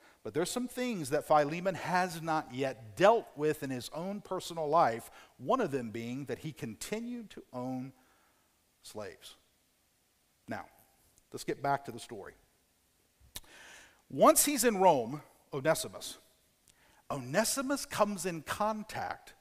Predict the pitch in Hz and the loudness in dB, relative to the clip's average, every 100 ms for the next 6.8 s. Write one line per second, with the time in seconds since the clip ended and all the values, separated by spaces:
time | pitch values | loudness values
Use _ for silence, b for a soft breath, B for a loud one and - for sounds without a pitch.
0 | - 135 - 139 - 92 - 117 - 196 | -10 -8 -4 -6 -6 -8 -8 -12 -8 -6
1 | - - _ _ _ _ - 151 131 - | -8 -14 _ _ _ _ 0 0 0 0
2 | 330 220 131 - _ - 156 214 170 165 | 0 2 0 -6 _ 0 4 4 2 -4
3 | 180 139 196 151 110 85 - _ b b | -4 2 2 2 -2 -12 -16 _ b b
4 | b b - 196 233 175 165 143 131 127 | b b 8 12 12 10 2 4 2 4
5 | 285 151 92 - _ - 143 147 226 175 | 4 2 -6 -18 _ -2 2 4 4 4
6 | 165 151 151 240 - 117 - - | 4 6 6 4 4 -4 -12 -18